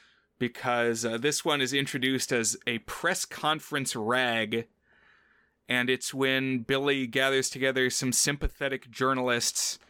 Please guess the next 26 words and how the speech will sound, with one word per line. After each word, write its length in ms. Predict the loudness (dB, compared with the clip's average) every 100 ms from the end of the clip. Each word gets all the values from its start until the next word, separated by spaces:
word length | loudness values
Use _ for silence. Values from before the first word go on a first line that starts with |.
| -20 -20 _ _ -2
and 300 | 0 0 -4
he 400 | -6 -2 0 2
is 600 | 2 2 2 0 -4 -6
spinning 560 | 0 2 2 0 0 -2
a 60 |
tale 560 | -6 -2 0 0 -2 -10 _ _
for 280 | -4 0 2
these 400 | 2 2 2 0
journalists 640 | 0 2 2 0 0 -4
to 200 | -4 0
spread 360 | 0 2 0 0
around. 520 | 0 -2 -4 -6 -8 _ _ _ -20 -20 _ _ -2
Basically 600 | 0 0 -2 -2 0 0
that 440 | 0 -2 -2 -8 -16 _ _ _ -10
Roxy 920 | 0 2 2 -2 -4 0 2 0 -2 _ _ _ _
started 500 | -2 0 2 2 2
out 200 | 2 2
as 120 | 0 -2
a 60 |
virtuous, 760 | 0 -2 -2 -2 0 2 0 -4
he 160 | -4
calls 280 | -2 0 0
her 100 | 0
a 60 | -2
convent 640 | -2 0 0 0 -4 -4
girl, 460 | -2 0 0 -4